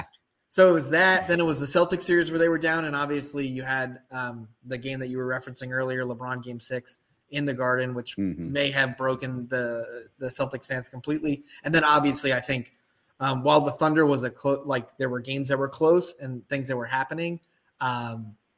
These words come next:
Speaker 1: I mean, Spo really outcoached, uh, I'm gonna forget his name,
Speaker 2: Scott
Speaker 1: but he's
Speaker 2: Brooks.
Speaker 1: Scott Brooks. Yeah.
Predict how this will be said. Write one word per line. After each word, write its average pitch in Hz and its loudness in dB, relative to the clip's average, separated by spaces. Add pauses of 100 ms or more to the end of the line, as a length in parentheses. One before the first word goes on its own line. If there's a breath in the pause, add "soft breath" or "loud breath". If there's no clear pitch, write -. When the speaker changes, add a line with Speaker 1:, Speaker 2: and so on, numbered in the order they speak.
(680)
Speaker 1:
I 131 -8
mean, 131 -4
Spo 139 2
really 127 0
outcoached, 120 -8
uh, 113 -10
I'm 123 -6
gonna 120 -6
forget 120 -6
his 117 -8
name, 117 -4
Speaker 2:
Scott 104 4
Speaker 1:
but 80 -4
he's 76 0
Speaker 2:
Brooks. - -8
Speaker 1:
Scott - 4
Brooks. 123 2
Yeah. 120 2